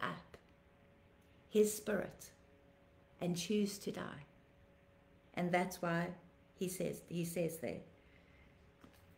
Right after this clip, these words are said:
where does he say that? "Into your hands." Luke chapter twenty-three, verse forty-six. And Jesus, crying out with a loud voice, said, "Father, into your hands I commit my spirit."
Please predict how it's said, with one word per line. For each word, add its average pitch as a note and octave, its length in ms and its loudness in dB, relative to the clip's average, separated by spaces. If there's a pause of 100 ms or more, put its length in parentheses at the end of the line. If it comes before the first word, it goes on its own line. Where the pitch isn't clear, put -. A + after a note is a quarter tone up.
(2000)
where E3 160 -2
does E3 160 -6
he D#3+ 100 -4
say C#3 280 -4
that? - 180 -8 (380)
"Into G3+ 280 6
your F3+ 160 4
hands." D3 600 -2
Luke F#3 260 6
chapter - 300 -6
twenty-three, G3 560 -2
verse D#3+ 280 -2
forty-six. - 720 -6
And D#3 200 -2
Jesus, F3 420 2
crying D#3 440 -4
out F#3+ 280 -2 (220)
with E3 180 0
a D3 60 2
loud D#3+ 480 2
voice, C#3+ 260 2
said, D3+ 320 -2 (160)
"Father, D#3 460 -2 (480)
into F#3+ 340 6
your D#3+ 240 2
hands D3 460 -2
I D3 80 -4
commit D3 560 -2
my D3+ 100 -4
spirit." - 560 -10